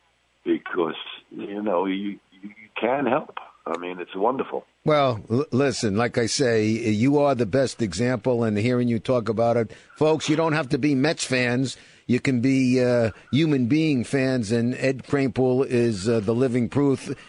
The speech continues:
Speaker 2: Just before we
Speaker 1: Right.
Speaker 2: get, E-, Eddie, just before we get to, you know, the miracle of sixty-nine and not your miracle, just, you know, as we all get older, all of us, well, you know, we take a little closer look at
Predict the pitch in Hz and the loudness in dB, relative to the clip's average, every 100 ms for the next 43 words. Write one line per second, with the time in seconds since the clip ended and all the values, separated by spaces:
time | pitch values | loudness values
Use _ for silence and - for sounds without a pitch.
0 | - - 226 - 185 190 180 156 117 - | -20 -4 -2 0 0 2 4 2 0 -2
1 | 127 - 131 117 156 - 170 180 151 180 | -6 -10 -10 -2 -2 2 0 2 0 -2
2 | - 170 180 160 139 156 147 - 135 131 | 0 -2 2 2 2 2 0 0 0 2
3 | 127 123 110 - 139 151 151 - 127 113 | 0 2 0 0 0 2 0 2 0 0
4 | - 135 - 120 139 135 120 117 117 117 | -2 -2 0 0 2 0 0 -2 -2 0
5 | 139 139 123 120 - 117 113 - - - | 0 2 0 0 0 0 0 -6 -20 -20
6 | - 98 160 - 147 151 143 151 123 160 | -8 -2 -2 0 0 0 2 0 2 2
7 | 185 190 143 156 160 160 98 65 - - | 4 4 2 2 4 2 0 -6 -8 0
8 | 165 160 104 101 95 - - - _ - | 2 2 2 0 0 -8 -14 -20 _ -2
9 | 269 233 214 202 165 214 - 185 185 165 | 0 2 2 0 2 0 2 0 2 2
10 | 160 131 131 - 156 147 147 123 147 143 | 2 -2 -10 -4 -2 0 0 2 2 2
11 | 135 123 | 0 0